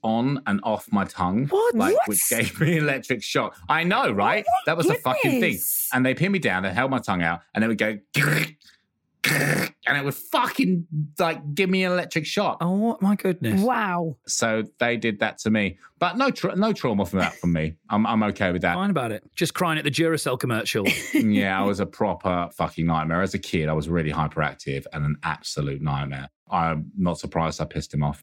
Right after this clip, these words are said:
Speaker 2: No, fair enough.
Speaker 3: That's an awful thing to do, though. That makes my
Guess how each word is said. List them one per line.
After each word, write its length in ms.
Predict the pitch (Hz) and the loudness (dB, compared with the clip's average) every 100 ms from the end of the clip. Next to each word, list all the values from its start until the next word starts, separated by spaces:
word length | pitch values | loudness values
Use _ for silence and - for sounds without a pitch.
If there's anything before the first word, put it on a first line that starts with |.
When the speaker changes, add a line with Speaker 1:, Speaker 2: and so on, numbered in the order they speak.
| - | -2
Speaker 2:
No, 240 | 135 139 | 0 0
fair 260 | 123 143 135 | -2 -2 -2
enough. 240 | 135 123 - | -2 -2 0
Speaker 3:
That's 240 | 311 381 | 0 2
an 60 | 370 | 2
awful 280 | 392 285 | 2 2
thing 220 | 220 247 208 | 0 0 0
to 100 | 185 | 0
do, 200 | 226 196 | 0 2
though. 220 | 175 175 | 0 0
That 140 | 220 226 | 0 0
makes 240 | 240 220 | 0 2
my 300 | 196 185 | 2 2